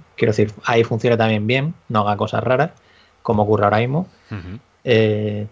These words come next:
Speaker 1: todo ese tema de la oclusión, en movimientos lentos, hablan. Así
Speaker 2: Bueno.
Speaker 1: que son novedades que, que hacen falta y que, bueno, yo esto estaba seguro que, pues igual que Oculus lo hizo, pues que H T C también,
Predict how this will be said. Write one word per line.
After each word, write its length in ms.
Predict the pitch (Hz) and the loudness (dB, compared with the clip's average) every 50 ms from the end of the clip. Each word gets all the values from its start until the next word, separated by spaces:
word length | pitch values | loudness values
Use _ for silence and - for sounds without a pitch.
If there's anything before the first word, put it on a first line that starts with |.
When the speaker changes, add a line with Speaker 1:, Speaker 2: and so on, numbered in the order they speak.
| _ _ | _ _
Speaker 1:
todo 120 | - 123 110 | 0 2 2
ese 140 | - 113 110 | 2 2 2
tema 200 | 120 113 110 110 | 4 4 4 4
de 60 | 107 | 4
la 80 | 107 | 4
oclusión, 600 | 107 104 107 101 - - 139 143 143 143 139 143 | 2 0 -2 -4 0 2 2 4 4 4 2 2
en 80 | 131 117 | 0 0
movimientos 380 | 113 110 110 110 104 101 104 104 | 0 2 2 0 0 0 0 0
lentos, 640 | 110 131 143 143 - - 139 135 135 131 127 - | 2 2 0 0 0 0 2 2 2 0 -2 -2
hablan. 440 | 117 117 123 131 127 131 135 139 135 - - _ _ _ - - - - - _ _ | 0 0 2 2 0 0 -2 -4 -6 -10 -14 _ _ _ -20 -20 -20 -20 -20 _ _
Así 300 | 127 117 - - 113 107 | -8 -6 -4 -4 -4 0
Speaker 2:
Bueno. 20 | |
Speaker 1:
que 480 | 110 117 110 107 107 107 107 104 107 107 - | 2 2 4 4 4 4 2 2 0 -2 -2
son 220 | - - 123 127 | -2 -2 0 2
novedades 480 | 131 139 139 127 123 123 135 139 143 139 | 2 4 4 6 6 4 4 2 0 -2
que, 520 | - - 120 107 104 101 101 98 101 104 104 - | -2 -2 0 0 0 -2 -4 -6 -8 -10 -10 -10
que 80 | - | -8
hacen 240 | 113 - 110 104 104 | -4 -2 -2 -4 -2
falta 380 | - 113 113 110 - - 123 120 | -4 -4 -6 -4 -4 -2 -2 0
y 120 | 113 107 | 0 0
que, 80 | 101 98 | 0 0
bueno, 220 | 101 107 98 98 | 2 2 2 4
yo 140 | 104 110 110 | 4 4 4
esto 200 | 110 - - 120 | 4 2 0 -2
estaba 300 | 107 - 123 117 113 110 | 0 2 4 4 4 4
seguro 360 | - 107 107 107 113 110 113 | 2 2 0 2 2 2 2
que, 400 | 110 113 107 107 101 95 - - - _ _ _ _ _ _ _ _ _ _ - | 4 4 4 4 2 0 -2 -6 -12 _ _ _ _ _ _ _ _ _ _ -12
pues 200 | - 110 107 101 | -10 -6 -4 -2
igual 280 | - - 101 101 101 | 2 2 2 2 2
que 140 | - 110 104 | 0 2 2
Oculus 260 | 104 104 107 107 104 | 4 4 4 4 4
lo 100 | 104 107 107 | 6 6 4
hizo, 300 | 101 - 117 113 110 110 | 4 4 2 2 2 2
pues 180 | 110 104 - - - | -2 -4 -6 -6 -6
que 80 | - | -6
H 160 | - - - 101 | -2 -2 0 0
T 80 | 110 101 | 2 2
C 40 | |
también, 360 | - 107 101 107 107 117 120 | 2 2 2 0 -2 -4 -8